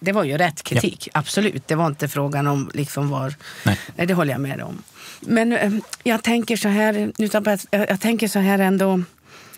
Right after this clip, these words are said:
Speaker 1: Jag vet att när Berlinmuren föll, jag vet att jag tänkte på det när, det, det är lite, när Berlinmuren föll, och jag har tyvärr tappat namnet på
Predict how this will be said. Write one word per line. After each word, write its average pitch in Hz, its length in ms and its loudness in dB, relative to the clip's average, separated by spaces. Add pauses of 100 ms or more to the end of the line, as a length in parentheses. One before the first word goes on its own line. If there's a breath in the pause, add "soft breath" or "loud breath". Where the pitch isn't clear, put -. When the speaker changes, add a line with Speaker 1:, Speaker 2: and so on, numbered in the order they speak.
(100)
Speaker 1:
Jag 214 100 4
vet 240 220 2
att 208 180 -2 (320)
när 214 360 2
Berlinmuren 226 920 2
föll, - 380 -2
jag 226 200 0
vet 240 200 2
att 190 140 0
jag 196 100 0
tänkte 190 340 0
på 180 100 0
det 170 280 0
när, 165 400 0
det, 175 160 0 (220)
det 190 120 0
är 185 320 2
lite, 160 380 0 (480 loud breath)
när 214 120 4
Berlinmuren 240 720 2
föll, 165 320 2
och 196 120 2
jag 208 80 4
har 233 60 2
tyvärr 247 380 2
tappat 190 380 0
namnet 175 460 2
på 170 140 -2